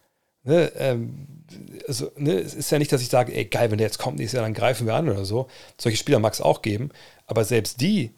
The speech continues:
die werden ja nicht einfach absichtlich Spiele verlieren, weil es ja, dieser Gestank, der damit kommt, der haftet ja auch an dir an.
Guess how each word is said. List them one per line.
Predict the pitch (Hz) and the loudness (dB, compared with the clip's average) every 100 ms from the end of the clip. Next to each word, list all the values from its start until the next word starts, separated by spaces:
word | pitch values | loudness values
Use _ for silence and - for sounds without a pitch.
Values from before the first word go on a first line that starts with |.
| _ _ _ _ | _ _ _ _
die | 117 | 2
werden | 135 | 4
ja | 127 | 4
nicht | 131 | 2
einfach | 127 - | -2 0
absichtlich | - - - | 0 0 -4
Spiele | - 202 | -4 -4
verlieren, | 113 110 | 0 0
weil | 113 | 0
es | |
ja, | - - 156 - - - - - | -2 -6 -10 -16 -20 -20 -20 -10
dieser | 113 120 | -2 0
Gestank, | - - 214 214 | 2 4 4 4
der | 147 | 4
damit | 135 - | 4 2
kommt, | - 131 117 - - | 0 0 -2 -14 -6
der | 110 | 0
haftet | 131 - 139 | 0 0 0
ja | 123 | 2
auch | - | 2
an | 98 | -2
dir | 123 - - | 0 -2 -4
an. | - | -12